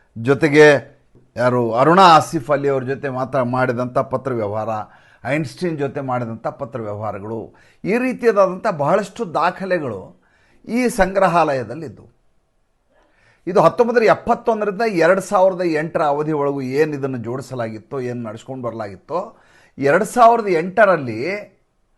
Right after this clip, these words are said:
ಕಾಂಗ್ರೆಸ್ಸಿನ ಅಧಿನಾಯಕಿ ಅಂತ ಬಿಂಬಿಸಿಕೊಂಡಿರುವಂಥ ಸೋನಿಯಾ ಗಾಂಧಿ ಒಂದು ಕೆಲಸ ಮಾಡ್ತಾರೆ. ಏನು ಮಾಡ್ತಾರೆ ಅಂದರೆ, ಸುಮಾರು ಐವತ್ತ ಒಂದು ಕಾರ್ಟೂನ್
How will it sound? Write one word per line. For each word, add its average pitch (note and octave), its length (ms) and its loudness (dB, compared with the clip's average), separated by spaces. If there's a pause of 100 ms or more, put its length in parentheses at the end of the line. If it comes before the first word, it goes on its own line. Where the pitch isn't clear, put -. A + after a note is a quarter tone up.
(760)
ಕಾಂಗ್ರೆಸ್ಸಿನ A3+ 640 0 (100)
ಅಧಿನಾಯಕಿ G#3 680 0
ಅಂತ G3 260 0
ಬಿಂಬಿಸಿಕೊಂಡಿರುವಂಥ D#3+ 1160 -2 (1040)
ಸೋನಿಯಾ A3 300 2
ಗಾಂಧಿ G3 340 0
ಒಂದು E3+ 240 -4
ಕೆಲಸ D#3 300 -6 (140)
ಮಾಡ್ತಾರೆ. - 500 -10 (200)
ಏನು G#3 220 -2
ಮಾಡ್ತಾರೆ G3 360 -2
ಅಂದರೆ, D3+ 560 -6 (500)
ಸುಮಾರು A3 640 8
ಐವತ್ತ G3+ 580 4 (800)
ಒಂದು G#3+ 420 6
ಕಾರ್ಟೂನ್ E3 520 6